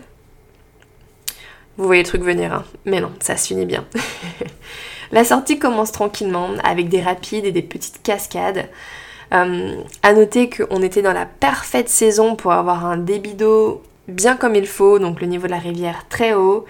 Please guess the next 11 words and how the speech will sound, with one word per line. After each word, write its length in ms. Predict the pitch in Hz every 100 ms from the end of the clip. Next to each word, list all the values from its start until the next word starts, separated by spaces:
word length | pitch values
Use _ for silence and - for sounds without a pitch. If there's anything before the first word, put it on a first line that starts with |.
| - - -
une 160 | 185 180
force 600 | - 185 - - - - - _ -
assez 280 | 247 247 247
puissante, 560 | - - 190 196 - - - - - -
donc, 260 | 196 196 196
euh, 160 | 180 - -
conditions 600 | 240 226 220 - 226 247 - _ _ _
parfaites. 400 | 196 - - - - - - - - - - - - - - -
Et 80 | 262
en 140 | 262 254
plus, 500 | - 262 247 -